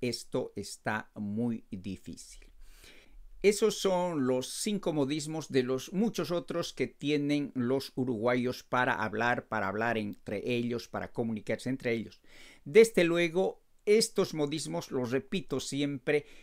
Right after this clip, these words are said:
están inscritos en el diccionario de la Real Academia, eh, Española y se los utiliza en muchas partes de América Latina, también algunos de ellos, porque los uruguayos han estado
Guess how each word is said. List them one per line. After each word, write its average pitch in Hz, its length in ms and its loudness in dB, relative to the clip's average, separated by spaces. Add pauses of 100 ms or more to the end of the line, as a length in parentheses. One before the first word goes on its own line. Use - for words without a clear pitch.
(140)
están 190 480 2
inscritos 165 840 -2
en 160 420 6
el 147 240 6
diccionario 156 800 2
de 135 160 2
la 139 220 4
Real 131 520 2
Academia, 127 880 0 (220)
eh, 107 260 2
Española 143 720 2
y 196 320 -2 (140)
se - 240 4
los 156 240 6
utiliza 151 840 2
en 123 220 2
muchas 139 400 0
partes 131 460 0
de 113 80 0
América 117 680 0
Latina, 110 680 -2
también 110 580 0
algunos 110 580 -2
de 143 120 4
ellos, 117 340 -2
porque 107 360 -4
los 95 200 -8
uruguayos 139 600 0
han 151 140 -2
estado 139 580 0